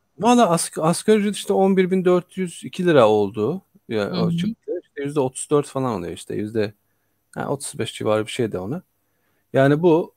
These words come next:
Speaker 1: e, tabii ki, e, bugün yani şey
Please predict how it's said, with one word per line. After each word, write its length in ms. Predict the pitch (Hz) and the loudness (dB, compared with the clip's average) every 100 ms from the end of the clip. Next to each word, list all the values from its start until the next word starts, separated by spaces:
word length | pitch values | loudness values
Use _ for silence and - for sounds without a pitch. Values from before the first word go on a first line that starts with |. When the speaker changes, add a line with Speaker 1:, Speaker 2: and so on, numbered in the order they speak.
| _ 131 | _ -2
Speaker 1:
e, 280 | 127 127 | 0 0
tabii 320 | 147 156 107 - | 2 2 2 -2
ki, 300 | 175 - _ _ _ _ _ _ - 185 | -6 -6 _ _ _ _ _ _ -14 -2
e, 280 | 156 151 165 | -2 0 -2
bugün 420 | 156 131 120 - _ _ 131 | 2 2 0 -8 _ _ -6
yani 420 | 117 113 - - | -2 -4 -6 -10
şey 420 | - 127 107 | 0 0 0